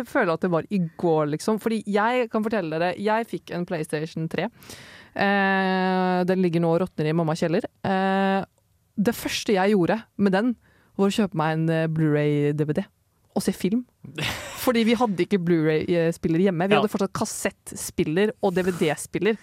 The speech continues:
Speaker 1: Og jeg skjønte jo ikke hva forskjellen mellom Blu-ray og det vanlige var. Jeg bare tenkte, det er så jævlig kult, for da kan jeg gå i den seksjonen på, åh, den der utleiefilmbutikken oppe i gata og ta endelig de blå, fine,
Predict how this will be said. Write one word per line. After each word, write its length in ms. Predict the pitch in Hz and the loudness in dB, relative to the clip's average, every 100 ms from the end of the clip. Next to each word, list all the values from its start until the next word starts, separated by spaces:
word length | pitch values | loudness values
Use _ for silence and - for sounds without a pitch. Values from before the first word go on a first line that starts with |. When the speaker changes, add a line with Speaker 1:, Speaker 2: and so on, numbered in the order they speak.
| - - - | -12 -10 0
Speaker 1:
Og 60 | 214 | 0
jeg 180 | 240 | 0
skjønte 360 | - 277 208 160 | -2 -2 0 0
jo 60 | 160 | 0
ikke 120 | 247 | 2
hva 140 | 196 185 | 0 0
forskjellen 600 | - 240 - - 170 175 | -4 -4 -4 -8 -4 -2
mellom 240 | 165 175 | 0 0
Blu-ray 560 | 165 175 170 151 160 185 | 0 0 0 0 0 0
og 120 | 180 180 | 0 0
det 80 | |
vanlige 440 | 185 196 147 143 165 | 2 2 0 -2 0
var. 200 | 247 208 - - | 0 -2 -12 -4
Jeg 120 | 208 208 | -2 0
bare 80 | 214 | 0
tenkte, 220 | 185 170 | -2 0
det 80 | 175 | 0
er 80 | 220 | 0
så 160 | - | -2
jævlig 560 | 214 208 233 175 160 175 | 0 2 2 2 0 -4
kult, 220 | - 233 226 | -2 -2 0
for 80 | |
da 80 | 185 | -2
kan 120 | 208 | 0
jeg 80 | 220 | 0
gå 80 | 185 | 2
i 80 | 175 | 0
den 80 | 175 | -2
seksjonen 560 | - - 170 147 175 180 | -4 -2 0 0 -2 0
på, 200 | 175 165 165 - - - - - | 2 2 2 -4 -20 -20 -12 -4
åh, 160 | 185 - 180 | -4 -4 0
den 200 | 202 202 | 2 4
der 260 | 185 175 190 | 4 2 0
utleiefilmbutikken 1800 | 233 226 185 175 151 160 - 165 160 160 160 175 - - 175 180 180 180 - | 2 0 0 0 0 -2 -2 -2 0 -2 -4 -6 -4 0 2 2 2 0 -2
oppe 180 | - 170 | -2 0
i 40 | |
gata 440 | 190 165 - - 220 _ 202 | 0 0 -2 -4 -6 _ -4
og 140 | - | -4
ta 220 | - 180 - | 0 0 2
endelig 500 | 233 180 156 147 180 - | 0 0 -2 -2 -4 -2
de 200 | 175 196 | 0 0
blå, 400 | 170 196 175 180 | 0 0 2 0
fine, 720 | - - - 294 180 143 151 | -2 -8 -2 -2 -2 -2 -2